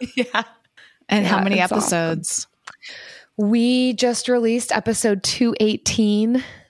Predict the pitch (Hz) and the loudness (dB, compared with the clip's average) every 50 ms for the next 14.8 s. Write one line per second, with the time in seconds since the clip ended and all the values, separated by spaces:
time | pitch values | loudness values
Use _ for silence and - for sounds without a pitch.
0 | _ _ - - 180 170 202 190 190 180 180 180 175 180 170 - 214 247 254 262 | _ _ -12 -10 -6 -2 0 0 2 2 2 2 2 2 2 2 2 2 2 2
1 | 254 - - 220 240 240 240 - - 240 208 233 254 254 - - 185 - 185 185 | 0 0 0 0 0 0 0 0 0 0 2 0 0 0 -2 -2 -2 0 0 0
2 | 185 - - - - - - - - - - - 233 247 254 254 214 208 202 196 | 0 -2 -2 -4 -4 -4 -4 -4 -4 -2 0 2 2 2 2 2 2 2 2 2
3 | 190 190 - - 185 180 180 180 170 180 175 175 - - 170 - - - - 190 | 0 0 -2 0 0 2 2 2 0 0 -2 -2 -2 -4 -4 -4 -4 -2 0 0
4 | 185 - - 151 - - - 147 - - 143 135 131 - - - - - 147 156 | 0 0 0 -4 -4 -4 -6 -6 -4 -2 -2 -2 -2 -4 -6 -8 -6 -4 -4 -4
5 | 156 - 120 120 - - - 160 - - 170 165 147 156 143 - - - 147 139 | -2 -2 -2 -4 -4 -4 -6 -6 -4 -4 -4 -2 -2 -4 -4 -4 -2 -2 0 0
6 | 147 143 131 135 123 160 156 175 196 196 202 214 - 175 214 202 180 175 - 180 | 0 0 0 -2 -2 -2 0 2 2 2 2 2 2 2 2 2 0 0 -2 -2
7 | 160 160 160 185 185 175 165 160 160 165 160 - 175 165 - - 254 277 277 269 | 0 0 0 0 0 0 0 0 -2 -2 0 0 0 0 2 2 2 2 0 0
8 | - 262 233 208 190 185 180 165 170 165 160 160 156 - 170 170 175 170 160 165 | 0 0 2 2 2 2 2 0 0 0 0 0 -2 -2 -2 -4 -4 -4 -4 -2
9 | 160 151 151 127 - - - 185 - - - 170 160 - - - 71 90 113 107 | -2 0 -2 -2 -4 -6 -6 -6 -4 -4 -4 -4 -4 -4 -6 -6 -6 -4 -4 -6
10 | 185 175 - _ _ _ _ _ _ _ - - 180 175 175 170 165 165 165 165 | -6 -8 -8 _ _ _ _ _ _ _ -6 -4 -2 0 0 0 0 0 0 -2
11 | 156 160 151 147 147 151 - 170 160 165 165 165 165 - - - - - 190 190 | -2 -2 -2 -2 -4 -4 -4 -4 -2 -2 -2 -2 -2 -2 -2 -2 -2 0 0 0
12 | 185 185 180 170 156 - - - - - 180 175 - - 170 170 165 165 165 170 | 0 0 0 0 0 0 -2 -4 -2 -2 -2 0 0 0 0 0 0 0 -2 -2
13 | 165 - - 170 170 165 170 165 - 175 170 170 170 185 196 202 - - 254 226 | -2 -2 0 0 0 0 -2 -2 -2 -2 -2 0 0 0 0 0 0 0 0 0
14 | 196 - - - 196 185 180 180 175 190 185 180 180 - - | -2 -4 -4 -2 0 0 0 0 0 0 0 2 0 -2 -2